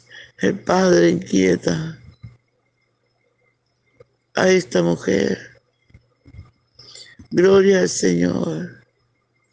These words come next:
De una manera tan tremenda, amados, para perfumar el cuerpo del Señor antes que Él muriera. Y esta mujer tuvo ese privilegio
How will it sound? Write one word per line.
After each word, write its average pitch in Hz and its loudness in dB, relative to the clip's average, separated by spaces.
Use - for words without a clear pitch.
De 190 4
una 196 2
manera 185 0
tan 202 0
tremenda, 180 0
amados, - -8
para 170 -2
perfumar 156 -2
el 165 -2
cuerpo 165 2
del - -6
Señor 147 -2
antes 156 -4
que 156 -8
Él 160 -4
muriera. 151 -4
Y 185 2
esta 190 2
mujer 202 2
tuvo 214 2
ese 202 0
privilegio 170 0